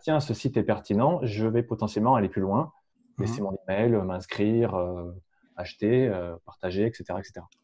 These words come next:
Speaker 2: Ok.
Speaker 1: Voilà.
Speaker 2: Ok.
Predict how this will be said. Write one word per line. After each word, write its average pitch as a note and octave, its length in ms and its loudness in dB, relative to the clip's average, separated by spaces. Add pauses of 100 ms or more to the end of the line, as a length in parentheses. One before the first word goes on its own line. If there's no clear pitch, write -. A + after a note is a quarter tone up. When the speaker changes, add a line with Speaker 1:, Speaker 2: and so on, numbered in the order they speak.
(160)
Speaker 2:
Ok. F3 280 0 (640)
Speaker 1:
Voilà. E2 260 -12 (600)
Speaker 2:
Ok. A#2 200 -6